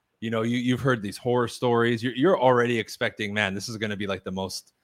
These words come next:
intense, negative. People are gonna, like, pull their guns out. People are gonna yell at me. It's gonna be, like, really hardcore." Then you actually start doing it. And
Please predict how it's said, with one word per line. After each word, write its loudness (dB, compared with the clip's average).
intense, -2
negative. 0
People -2
are 0
gonna, -4
like, -8
pull 2
their -2
guns 0
out. 4
People -2
are 0
gonna -4
yell 2
at -2
me. -2
It's -6
gonna -2
be, -10
like, -12
really -2
hardcore." 6
Then 6
you 4
actually 4
start 2
doing -2
it. 0
And -6